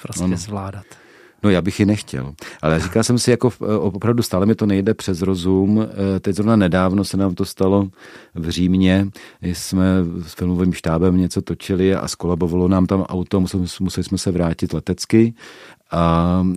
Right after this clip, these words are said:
Speaker 2: eh, a půjčovali jsme si na jeden den ještě auto na tom letišti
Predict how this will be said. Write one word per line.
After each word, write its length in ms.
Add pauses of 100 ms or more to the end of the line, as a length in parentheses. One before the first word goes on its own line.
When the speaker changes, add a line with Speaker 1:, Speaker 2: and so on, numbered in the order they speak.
Speaker 2:
eh, 520
a 80
půjčovali 460
jsme 180
si 240
na 220
jeden 260
den 140
ještě 280
auto 320
na 100
tom 200
letišti 800